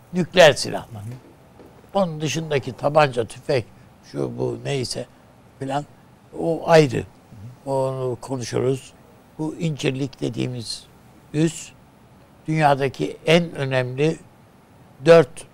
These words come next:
Speaker 1: Amerikan büyük a-,
Speaker 2: Hatta kimilerine
Speaker 1: önemli,
Speaker 2: göre iki taneden, yani Almanya'daki
Speaker 1: yani
Speaker 2: bir,
Speaker 1: A-,
Speaker 2: Türkiye'deki
Speaker 1: Amerikan
Speaker 2: iki diyorlar.
Speaker 1: üssünden bir tanesi.
Speaker 2: Hı hı.
Speaker 1: E, buradaki,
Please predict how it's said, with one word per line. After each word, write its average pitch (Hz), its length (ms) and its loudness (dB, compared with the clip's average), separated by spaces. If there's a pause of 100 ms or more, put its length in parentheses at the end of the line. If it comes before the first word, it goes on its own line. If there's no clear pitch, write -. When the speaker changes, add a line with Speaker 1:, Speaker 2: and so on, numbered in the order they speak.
(100)
Speaker 1:
Amerikan 127 680 -2
büyük 127 260 -6
a-, - 120 -4
Speaker 2:
Hatta 135 360 6
kimilerine 139 300 4
Speaker 1:
önemli, 143 220 6
Speaker 2:
göre 135 160 8
iki 135 280 0
taneden, 117 460 4
yani 113 140 0
Almanya'daki 131 640 6
Speaker 1:
yani 123 80 -2
Speaker 2:
bir, 147 60 0
Speaker 1:
A-, 170 120 2
Speaker 2:
Türkiye'deki 123 200 -2 (140)
Speaker 1:
Amerikan 139 400 2
Speaker 2:
iki 117 100 0
diyorlar. 107 340 2
Speaker 1:
üssünden 185 220 2
bir 135 60 -8
tanesi. 113 440 -2
Speaker 2:
Hı - 960 -16
hı. 196 40 0
Speaker 1:
E, 196 240 0
buradaki, 170 680 0